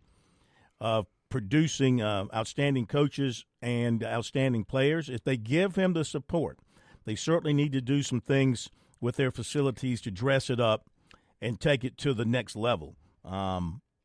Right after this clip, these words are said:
for, uh, for F C S and M E A C competition. If they give him that kind of financial support, I don't have any doubt he'll find the players and, bo-, you know, basically, uh, he, he can coach.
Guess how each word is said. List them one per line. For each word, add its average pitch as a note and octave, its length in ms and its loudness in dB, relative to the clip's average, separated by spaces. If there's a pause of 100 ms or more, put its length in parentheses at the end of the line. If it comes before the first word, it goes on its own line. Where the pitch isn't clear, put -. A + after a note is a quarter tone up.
(340)
for, B2+ 420 0
uh, G#2+ 80 -2
for A2+ 180 -10
F B2+ 200 -2
C A2 260 -4
S G#2+ 220 0
and G#2 80 -2
M A2 160 -2
E G#2 120 -4
A G2+ 100 -2
C G2 200 -8
competition. G#2+ 640 -6
If F#2 120 -8
they G2+ 120 -4
give C#3+ 240 -2
him C#3 120 0
that B2+ 180 -4
kind C3+ 200 -2
of G#2 80 -6
financial A#2 480 -6
support, A2 560 -4 (840)
I A#2+ 80 -4
don't C#3+ 120 4
have C#3 140 2
any C3 140 0
doubt C3+ 400 2
he'll B2+ 160 0
find C3 340 0
the G2 60 -6
players C3 440 0
and, G2 300 -4
bo-, C#3 160 -4 (180)
you C3 120 -10
know, F2 80 -8
basically, G2+ 640 -2 (200)
uh, F2+ 120 -8 (160)
he, - 120 -10
he E3+ 200 2
can G2 180 -6
coach. - 460 -2